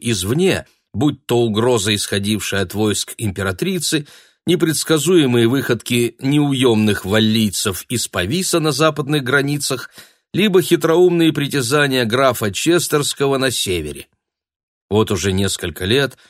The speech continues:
Хью Берингеру удавалось сохранять неустойчивое равновесие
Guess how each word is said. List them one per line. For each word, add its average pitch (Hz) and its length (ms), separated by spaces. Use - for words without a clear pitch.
Хью 113 280
Берингеру 117 580
удавалось 117 580
сохранять 117 720
неустойчивое 101 800
равновесие 101 760